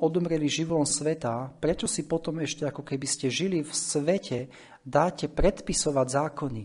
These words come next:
Vraj nechyť sa, ani neokús, ani sa nedotkni.“ Toto boli práve tie zákony, ktoré chceli dať k tomu Božiemu zákonu. A týmto, a keď, a keď predpisovali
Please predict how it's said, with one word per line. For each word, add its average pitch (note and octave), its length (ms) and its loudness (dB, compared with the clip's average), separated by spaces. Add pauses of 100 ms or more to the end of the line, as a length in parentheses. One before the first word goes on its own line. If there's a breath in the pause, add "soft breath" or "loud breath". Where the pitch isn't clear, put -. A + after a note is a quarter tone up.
(340 loud breath)
Vraj A#2+ 240 0
nechyť F#3 400 2
sa, E3 240 -2
ani D3+ 160 2
neokús, D3 560 -2
ani C3 180 -8
sa B2+ 220 -10
nedotkni.“ C#3+ 560 -10 (560 loud breath)
Toto B3+ 320 4
boli F3+ 260 0
práve E3 460 0
tie E3+ 260 -2
zákony, C#3 600 -4 (520 loud breath)
ktoré D#3+ 320 0 (640)
chceli A3+ 320 0
dať F#3+ 220 0
k - 80 -20
tomu G#3 240 -2
Božiemu F#3 340 -4
zákonu. F3 600 -4 (1700 soft breath)
A - 160 -14
týmto, G#3+ 420 2
a F3+ 80 -4
keď, G#3+ 400 -8
a G3 60 -2
keď - 180 -10
predpisovali F#3 1080 0